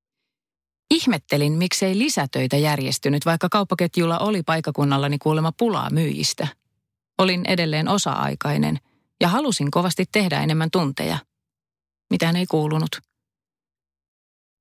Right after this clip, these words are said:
Sitten selvisi, että he olivat palkanneet äitiyslomani aikana neljä muuta myyjää. Yksi oli oppisopimusharjoittelija,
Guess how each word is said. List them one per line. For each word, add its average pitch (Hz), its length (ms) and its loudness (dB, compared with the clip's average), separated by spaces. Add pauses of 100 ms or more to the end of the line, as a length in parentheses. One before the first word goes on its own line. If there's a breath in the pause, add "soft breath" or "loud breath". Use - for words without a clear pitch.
Sitten 226 240 2
selvisi, 185 560 0
että 151 280 -2
he 170 200 2
olivat 208 340 0
palkanneet 156 640 0
äitiyslomani 143 800 2
aikana 143 420 0
neljä 180 520 -2 (140)
muuta - 340 0
myyjää. 60 560 -2 (680)
Yksi 220 340 2
oli 147 240 2
oppisopimusharjoittelija, 139 1400 0